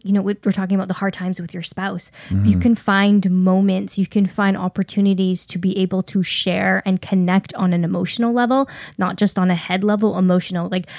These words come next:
Speaker 1: "This day has been hard because,"
Speaker 2: Yeah.
Speaker 1: or, "I'm finding I'm reacting to what you're saying because of something that has happened in my past."
Speaker 2: Yeah.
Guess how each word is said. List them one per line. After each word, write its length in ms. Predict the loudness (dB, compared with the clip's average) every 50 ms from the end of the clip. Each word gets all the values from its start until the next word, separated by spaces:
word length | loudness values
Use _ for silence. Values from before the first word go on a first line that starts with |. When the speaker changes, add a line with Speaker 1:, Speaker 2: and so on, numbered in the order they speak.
| -20 -16 -12
Speaker 1:
"This 280 | 0 2 2 2 2 0
day 280 | 0 0 2 4 4 4
has 320 | 2 2 0 0 -2 0
been 200 | -2 -2 -2 -2
hard 440 | -2 -4 -4 -4 -2 -2 -2 -4 -4
because," 560 | -6 -8 -8 -10 -10 -8 -8 -8 -8 -10 -14 -16 -10 -6
Speaker 2:
Yeah. 160 | -4 -2 -2 0 0
Speaker 1:
or, 400 | 0 2 2 2 2 2 0 -2 -6 -14 -8 -2
"I'm 320 | 2 4 4 6 4 2
finding 540 | 2 2 0 2 4 4 2 2 2 0 0
I'm 280 | 0 0 2 2 2 0
reacting 960 | 0 0 0 0 0 -2 -2 -4 -8 -10 -6 -4 -2 0 0 0 -2 -2 -4 -6 -8
to 240 | -2 2 2 4
what 240 | 4 4 2 2 0
you're 180 | -2 -4 -4 -4
saying 840 | -6 -6 -4 -2 0 2 2 2 2 0 0 0 -2 -2 -4 -4 -2
because 720 | -2 -2 -2 -2 -6 -10 -6 -2 -2 0 0 0 -2 -2
of 360 | 0 2 2 2 2 2 -2 -8
something 440 | -8 -2 0 0 2 2 2 2
that 160 | 0 0 -2 -2
has 160 | -4 -4 -2
happened 340 | -4 -4 -4 -4 -4 -4 -4
in 100 | -4 -4
my 140 | -6 -6 -8
past." 460 | -8 -6 -6 -6 -6 -6 -6 -6 0
Speaker 2:
Yeah. 180 | 0 2 2